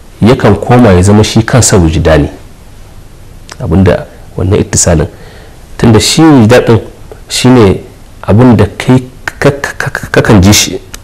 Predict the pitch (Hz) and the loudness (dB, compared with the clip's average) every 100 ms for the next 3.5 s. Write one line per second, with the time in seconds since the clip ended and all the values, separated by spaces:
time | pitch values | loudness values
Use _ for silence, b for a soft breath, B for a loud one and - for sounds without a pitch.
0 | - 90 92 - - - 90 - - 113 | -4 0 0 -2 -6 -2 -2 -2 -2 0
1 | 110 - 120 95 - - - - 95 80 | 2 2 2 2 0 -6 -12 -6 -4 -2
2 | 98 107 101 - 104 101 104 104 104 - | 0 0 0 0 2 4 4 4 2 0
3 | 90 82 101 107 101 | 0 2 4 4 2